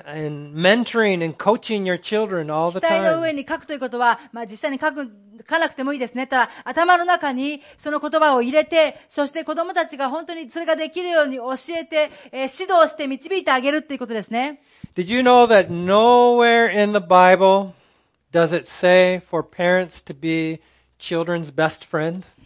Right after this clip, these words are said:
Speaker 2: えー、この聖書の中にですね、は、あー、お-、親たちにですね、えー、「お父さんお母さんよ、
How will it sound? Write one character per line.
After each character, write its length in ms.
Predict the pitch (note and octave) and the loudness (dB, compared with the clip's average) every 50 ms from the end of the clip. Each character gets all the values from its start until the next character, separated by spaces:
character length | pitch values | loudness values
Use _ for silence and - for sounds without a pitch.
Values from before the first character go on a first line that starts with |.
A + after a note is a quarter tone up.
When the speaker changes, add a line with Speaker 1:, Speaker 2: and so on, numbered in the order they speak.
| _ _ _ _ | _ _ _ _
Speaker 2:
え 220 | - A#3 A#3 A#3+ B3 | -12 -10 -8 -6 -6
ー、 40 | A#3+ | -4
こ 100 | C4+ C4+ | -4 -4
の 100 | C4+ C4+ | -2 -4
聖 140 | - - G4+ A4 A4 A#4 | -2 0 0 2 2 0
書 160 | - F4+ E4 | 0 0 0
の 140 | D#4 D4 C#4 | 0 0 0
中 260 | C4+ C#4 C4+ C#4 B3+ | -2 -2 0 0 -2
に 100 | A#3+ A3+ | -2 -2
で 120 | A3 A3 F#3+ | -4 -4 -6
す 160 | - - G#3+ | -6 -6 -6
ね、 300 | A3+ B3 C4 C#4 C#4+ C#4+ - - D4+ C4+ A3 | -4 -4 -4 -4 -6 -8 -14 -20 -20 -20 -18
は、 840 | - A3 C4 C#4 D4+ C#4 B3+ B3+ B3+ B3 A#3+ A#3 A#3 A3+ A3 G#3+ - - | -6 2 4 4 6 6 6 4 6 6 6 6 6 6 4 4 2 -2
あ 160 | - A#3+ - _ | -8 -18 -14 _
ー、 80 | A#3+ B3 B3 B3 | -4 -2 0 2
お-、 20 | |
親 220 | B3 C#4 D#4+ F4 | 4 4 4 4
た 120 | E4 D#4 C4+ | 2 0 -2
ち 80 | - | 0
に 80 | A#3+ A3+ | -2 -4
で 80 | G#3 F#3 | -4 -4
す 80 | - | -6
ね、 300 | A#3+ C4 C#4+ D#4 D#4 D4+ - D4 - | -4 -2 -2 -2 -4 -6 -10 -18 -16
え 540 | - A#3+ A#3+ A#3 A#3 A3+ A3 A3 A3 A3 A3 | -12 -10 -8 -6 -6 -4 -4 -4 -4 -4 -4
ー、 20 | A3 | -4
「お 60 | A3+ | -4
父 220 | A3+ E4 E4 D#4 D4+ | 0 4 4 4 4
さ 160 | - C#4 B3+ | 4 0 -2
ん 80 | A#3+ | -2
お 60 | A#3 A#3 | -2 0
母 220 | - D#4+ E4 D4+ | 2 2 2 2
さ 140 | D4 D4 B3 | 2 -2 -4
ん 120 | A#3 A#3 | -4 -2
よ、 220 | A#3 B3 B3+ A#3+ | 0 0 0 -2